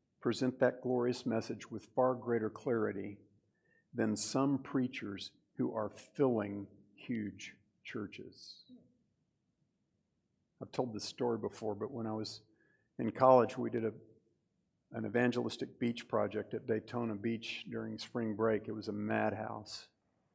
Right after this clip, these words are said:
But one couple who was with our group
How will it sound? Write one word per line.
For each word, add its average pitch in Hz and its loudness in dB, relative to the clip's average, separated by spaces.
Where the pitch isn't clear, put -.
But 117 0
one 139 2
couple 135 0
who 131 -6
was 117 -8
with 120 -2
our 110 -2
group 110 -2